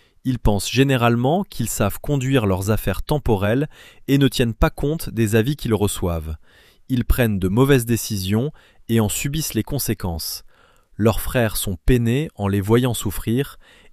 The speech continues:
et ils s'efforcent de les sortir d'embarras. Leur mauvaise gestion affecte l'Église. Ils épuisent le trésor du Seigneur qui devrait servir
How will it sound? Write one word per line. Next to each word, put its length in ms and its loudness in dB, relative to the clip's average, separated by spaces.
et 100 4
ils 120 2
s'efforcent 760 -2
de 140 -2
les 100 0
sortir 460 -4
d'embarras. 540 -2
Leur 260 0
mauvaise 360 4
gestion 600 -2
affecte 500 -2
l'Église. 640 -2
Ils 300 0
épuisent 420 4
le 140 0
trésor 420 2
du 120 -2
Seigneur 600 -2
qui 160 -6
devrait 320 4
servir 600 -2